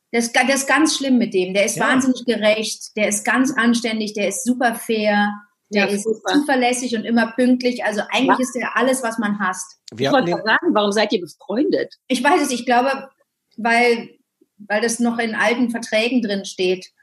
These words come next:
Speaker 1: dass
Speaker 3: Ja.
Speaker 1: wir für immer, für immer einander lieben. Nein,
Speaker 3: Mhm.
Speaker 1: weil wir einander wirklich lieben. Es ist, wie es
Speaker 3: Ja.
Speaker 1: ist. Also ihr seid ja auch so dicke Freunde und, ähm, Basti und ich auch. Es ge-, ist einfach Liebe
Speaker 2: Aber
Speaker 1: dann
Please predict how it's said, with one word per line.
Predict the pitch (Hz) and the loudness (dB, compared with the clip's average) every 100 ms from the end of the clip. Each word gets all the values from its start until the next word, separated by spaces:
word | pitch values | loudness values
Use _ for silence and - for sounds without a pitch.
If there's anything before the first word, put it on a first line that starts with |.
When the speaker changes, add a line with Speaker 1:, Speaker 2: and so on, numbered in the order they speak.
| - | -4
Speaker 1:
dass | 214 214 | -2 0
Speaker 3:
Ja. | 214 208 - - 202 | 0 -2 -6 -14 -18
Speaker 1:
wir | - | -4
für | 233 | -2
immer, | 240 254 269 | 4 4 4
für | 262 226 | 0 -4
immer | 233 233 | 0 0
einander | 226 214 214 214 | 0 -2 0 0
lieben. | 208 214 190 180 _ _ - | 2 0 -2 -8 _ _ -4
Nein, | 262 285 | 2 2
Speaker 3:
Mhm. | |
Speaker 1:
weil | 277 285 | 2 2
wir | 247 | 0
einander | 254 262 247 226 | 2 2 2 0
wirklich | 233 220 190 | -4 -6 -4
lieben. | 185 180 | -6 -6
Es | 180 | -6
ist, | 233 254 | -4 -2
wie | |
es | 240 | 0
Speaker 3:
Ja. | 202 | 0
Speaker 1:
ist. | 208 - | -2 -6
Also | 190 190 | -4 -4
ihr | 208 | 2
seid | 220 226 | 2 2
ja | 226 233 | 0 -2
auch | |
so | - | -2
dicke | 226 202 190 | -2 -2 -6
Freunde | - 185 185 185 175 | -6 -2 0 -2 0
und, | 202 196 - | -2 -2 -4
ähm, | 196 196 | -4 -2
Basti | 185 196 220 | -4 -2 -4
und | |
ich | 202 214 - | -2 -4 0
auch. | 254 - | 0 0
Es | - - | -8 -6
ge-, | 240 - | -6 -2
ist | 240 - | -2 0
einfach | 233 240 240 - - _ _ - | 0 2 0 -2 -12 _ _ -6
Liebe | 233 285 294 | 0 2 4
Speaker 2:
Aber | 269 | 4
Speaker 1:
dann | 247 254 | 4 2